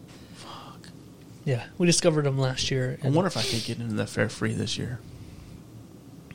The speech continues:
Speaker 1: 'Cause my brother's gonna be working it,
Speaker 2: Oh,
Speaker 1: maybe.
Speaker 2: yeah.
Speaker 1: If he does.
Speaker 2: Oh, yeah.
Speaker 1: Sign me
Speaker 2: That
Speaker 1: up.
Speaker 2: was nice. That one year,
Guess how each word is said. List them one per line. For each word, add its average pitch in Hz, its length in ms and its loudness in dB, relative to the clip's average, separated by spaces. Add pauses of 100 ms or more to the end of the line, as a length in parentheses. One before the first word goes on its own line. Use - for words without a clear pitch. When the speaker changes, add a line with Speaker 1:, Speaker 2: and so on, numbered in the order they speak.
(1200)
Speaker 1:
'Cause 120 160 4
my 107 120 4
brother's 104 320 2
gonna 107 120 0
be 98 60 0
working 101 320 0
it, 101 200 -2
Speaker 2:
Oh, 180 60 -2
Speaker 1:
maybe. 220 340 2
Speaker 2:
yeah. 196 120 0 (200)
Speaker 1:
If - 120 -4
he 117 80 6
does. 110 540 4 (500)
Speaker 2:
Oh, 143 60 0
yeah. 156 200 2
Speaker 1:
Sign 113 280 0
me - 20 4
Speaker 2:
That 156 100 10
Speaker 1:
up. 370 60 6
Speaker 2:
was 208 120 8
nice. 196 260 8
That 147 140 6
one 180 220 10
year, 135 300 6